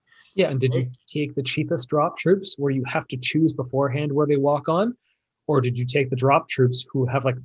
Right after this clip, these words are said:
Speaker 1: pinpoint accuracy where they drop from the sky 'cause they've
Speaker 2: Yeah.
Speaker 1: got really good values <clears throat> for their roll to
Speaker 2: Yeah.
Speaker 1: drop?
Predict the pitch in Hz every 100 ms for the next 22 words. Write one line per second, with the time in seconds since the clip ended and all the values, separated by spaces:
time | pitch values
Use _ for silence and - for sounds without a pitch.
0 | - - 156 127 160 151 147 156 - 127
1 | 123 120 113 117 _ _ _ 123 113 110
2 | 123 117 - _ - 135 127 127 127 113
3 | 113 - 131 120 123 127 127 123 127 123
4 | 120 123 117 117 - _ _ _ - 165
5 | 123 127 123 120 117 123 117 113 113